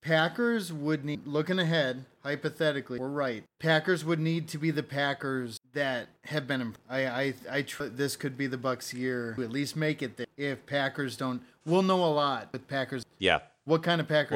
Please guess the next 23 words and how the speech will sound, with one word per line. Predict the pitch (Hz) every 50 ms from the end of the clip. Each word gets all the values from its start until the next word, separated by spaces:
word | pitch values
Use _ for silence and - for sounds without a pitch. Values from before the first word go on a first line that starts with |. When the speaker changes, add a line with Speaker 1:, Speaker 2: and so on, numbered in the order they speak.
| 110
Speaker 2:
Well, | 101 113
Speaker 1:
team | 151 147 139
is | 123
showing | - - 135 127 127 123
up | 113 -
in | 117 117
the | - 110 - -
Speaker 2:
as | 139 151 151 131
with | 147 147 135
any | 143 147 147 139
weekend | 127 131 127 120 - 123 113 113
in, | 107 104 107 - 110
in | 117 107
the | 104 104
N | 104 101
F | 101 95 - 104
L, | 104 95 92
we'll | 107 143 160
know | 160 175 160 147
Speaker 1:
Yeah. | 135
Speaker 2:
more | 131 127 120 107
next | 98 95 85 - - -
week. | 85 71 - -